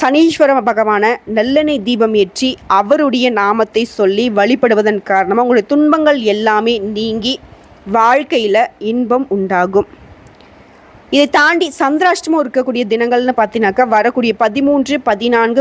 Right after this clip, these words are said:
பதினைந்து இந்த மூன்று நாட்கள்ல உங்களுக்கு சந்திராஷ்டமம் இருக்கிறதுனால அந்த நாட்கள்ல ரொம்ப கவனமா இருங்க. தொலைதூர பயணங்களை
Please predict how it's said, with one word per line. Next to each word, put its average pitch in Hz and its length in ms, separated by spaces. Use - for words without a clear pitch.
பதினைந்து 202 420
இந்த 214 180
மூன்று 311 360
நாட்கள்ல 208 480
உங்களுக்கு 214 320
சந்திராஷ்டமம் 240 640
இருக்கிறதுனால 196 580
அந்த 247 220
நாட்கள்ல 202 500
ரொம்ப 226 200
கவனமா 208 420
இருங்க. 196 220
தொலைதூர 302 640
பயணங்களை 226 480